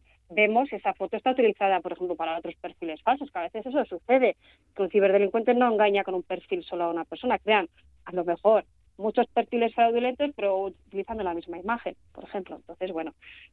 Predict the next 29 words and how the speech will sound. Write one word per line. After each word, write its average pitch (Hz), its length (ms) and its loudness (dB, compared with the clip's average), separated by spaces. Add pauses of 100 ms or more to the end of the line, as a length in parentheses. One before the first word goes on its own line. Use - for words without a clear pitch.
(220)
este 254 260 6
tipo 285 220 0
de 254 60 4
herramientas 262 380 0
nos 226 200 -8
pueden 220 220 -4
ayudar 226 480 0
a 202 120 -4
desenmascarar 180 680 -10
un 185 80 -14
poco 208 320 -6
a 185 100 0
este - 180 -14
tipo 226 240 -10
de 214 100 -2
perfiles, 190 540 -2 (480)
o 254 140 2
ponerles 240 460 2
excusas 247 640 0
ante 185 360 -8
ciertas 202 320 -8
peticiones 190 560 -10
que 180 260 -6
nos 175 220 -6
hagan, 226 380 -2 (280)
o 220 120 0
hacerles 262 480 0
nosotros 240 500 -4
preguntas 233 640 2